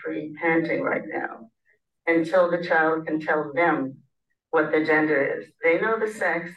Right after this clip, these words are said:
They often don't tell anybody else. Uh, and they see where the child lands and let the child speak for themselves.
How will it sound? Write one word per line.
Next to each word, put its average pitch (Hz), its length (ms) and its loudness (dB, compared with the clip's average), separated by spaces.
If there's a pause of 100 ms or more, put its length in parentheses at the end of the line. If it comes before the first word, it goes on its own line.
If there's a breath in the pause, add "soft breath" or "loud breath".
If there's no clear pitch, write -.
They 165 280 -6
often 156 300 2
don't 165 220 2
tell 160 200 0
anybody 175 400 0
else. 151 420 -4 (800)
Uh, 151 400 4
and 151 160 2
they 175 180 -2
see 180 200 -6
where 165 260 4
the 160 80 -2
child 147 260 0
lands 160 440 -4 (400)
and 151 360 -4 (120)
let 156 180 2
the 156 120 2
child - 260 2
speak - 320 -12
for 139 80 -6
themselves. 135 500 -6